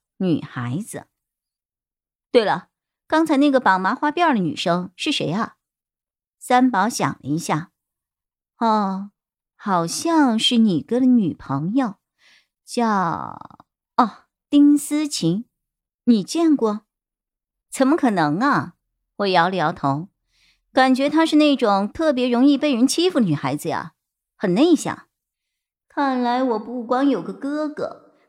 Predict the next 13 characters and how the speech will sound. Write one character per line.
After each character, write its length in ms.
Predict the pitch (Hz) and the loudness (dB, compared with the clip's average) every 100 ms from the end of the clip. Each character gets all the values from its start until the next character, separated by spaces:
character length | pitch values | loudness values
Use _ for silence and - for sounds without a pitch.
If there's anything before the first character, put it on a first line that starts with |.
| _ | _
马 300 | 285 294 190 | 0 2 0
上 460 | 208 359 339 220 - | -2 -4 -4 -6 -12
还 100 | 320 | -10
会 140 | 339 349 | -4 -2
有 100 | 202 | -2
个 80 | |
嫂 420 | 196 208 165 - _ | -4 -6 -8 -14 _
子 140 | - 170 | -12 -4
了。 800 | 294 359 220 - - _ _ _ _ _ _ _ _ _ _ _ _ 254 | 0 0 -2 -10 -20 _ _ _ _ _ _ _ _ _ _ _ _ -2
我 100 | 311 | -2
很 280 | 214 143 _ | -2 -8 _
惊 280 | - 214 247 | -2 0 2
讶， 240 | 165 - | 0 -6